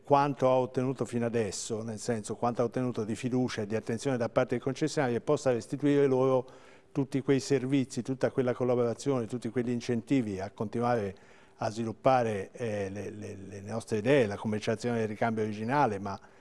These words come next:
oggettivamente magari possiamo trovare anche degli altri, eh, servizi o, o noi ci siamo a-, adesso impegnati anche sul discorso di, di acquisto di, di, eh, di pacchetti di utenze o cose del genere, eccetera, che per esempio possono permettere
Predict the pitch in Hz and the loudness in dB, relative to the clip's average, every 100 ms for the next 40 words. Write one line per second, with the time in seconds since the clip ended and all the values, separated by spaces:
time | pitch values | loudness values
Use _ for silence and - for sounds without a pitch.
0 | - - - 127 113 123 120 117 127 131 | -20 -20 -8 -6 -2 -2 0 0 0 0
1 | 117 107 120 120 107 110 120 120 120 117 | -2 -2 0 -2 -2 -4 -2 -2 0 0
2 | 120 113 120 107 110 117 113 110 101 - | 0 0 -4 -4 -2 -4 -4 -6 -8 -12
3 | - - - 117 107 104 101 104 95 - | -20 -20 -10 -8 -6 -6 -8 -10 -8 -8
4 | 98 120 123 - 117 110 107 101 - 120 | -4 -2 -2 -4 -4 -2 -2 -4 -6 -6
5 | 123 131 131 139 135 135 135 123 123 123 | -6 -8 -16 -8 0 0 0 0 2 2
6 | 117 120 120 120 107 127 117 117 113 120 | 0 -2 -2 -2 -2 -2 -2 -2 0 0
7 | 117 113 117 113 - 104 104 - 120 - | 0 -2 -4 -6 -6 -8 -8 -6 -6 -6
8 | 107 104 98 101 101 - 117 - 107 107 | -6 -4 -6 -8 -10 -6 -6 -4 -6 -6
9 | 101 98 92 98 95 90 92 - - - | -8 -8 -8 -8 -10 -12 -16 -20 -20 -20
10 | - - 113 101 101 101 110 101 - 123 | -18 -10 -10 -10 -12 -14 -6 -6 -2 -4
11 | 120 107 104 113 127 120 - 107 - 120 | -2 -6 -4 0 0 0 -2 -4 -2 0
12 | 117 107 117 113 107 147 143 104 104 113 | 0 0 -2 -4 0 2 2 -2 -4 -2
13 | 123 123 110 - 113 98 107 117 135 113 | 0 0 -2 -2 -4 -4 -4 -2 0 0